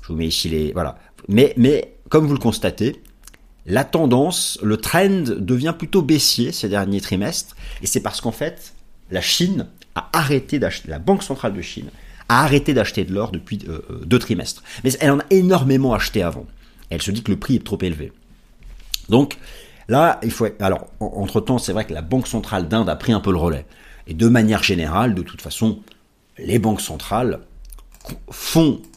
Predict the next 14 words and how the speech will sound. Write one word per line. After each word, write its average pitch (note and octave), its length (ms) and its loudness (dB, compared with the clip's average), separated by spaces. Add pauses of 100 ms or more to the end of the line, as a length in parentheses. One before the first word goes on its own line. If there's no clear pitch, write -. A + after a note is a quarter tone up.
(160)
constituent - 580 2
en D#3+ 80 6
fait, - 440 -2 (400)
vous E2+ 100 -6
avez F#2+ 160 2
ici F#2 420 0 (600)
les C#2+ 220 -10
statistiques - 840 -2
de, D2 120 -10
euh, C2+ 640 -12
de D2+ 140 -12
la E2 120 -4
demande G#2 480 4
d'or G#2 420 4